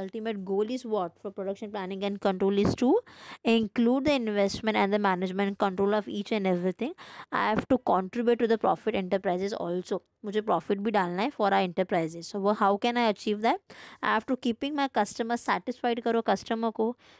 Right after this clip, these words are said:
प्रॉपर डिलीवरी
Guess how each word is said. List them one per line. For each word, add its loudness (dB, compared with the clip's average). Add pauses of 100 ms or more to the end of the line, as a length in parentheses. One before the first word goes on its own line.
(120)
प्रॉपर 2 (1500)
डिलीवरी 2